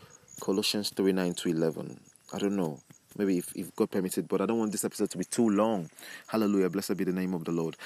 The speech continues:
And we're also gonna look at the gain of the Jew. What does the, what does the Jew stand to gain?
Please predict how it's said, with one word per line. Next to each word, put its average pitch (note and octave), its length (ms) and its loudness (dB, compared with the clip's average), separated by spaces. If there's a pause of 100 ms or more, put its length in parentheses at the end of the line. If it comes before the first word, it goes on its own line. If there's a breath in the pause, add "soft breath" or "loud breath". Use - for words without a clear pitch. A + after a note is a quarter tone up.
And B2+ 140 0
we're C#3+ 60 8
also D#3+ 180 4
gonna A2+ 160 4
look A2 180 4
at F#2+ 120 2
the G2 60 2
gain G#2 280 4
of F2 140 0
the E2+ 100 -2
Jew. E2+ 240 -2 (300 loud breath)
What A#2+ 180 2
does G2+ 160 2
the, F#2 120 2 (120)
what A#2 140 4
does A2 160 0
the F#2 100 0
Jew F2+ 220 0
stand F#2+ 340 -2
to G2 100 -2
gain? D#2+ 300 -4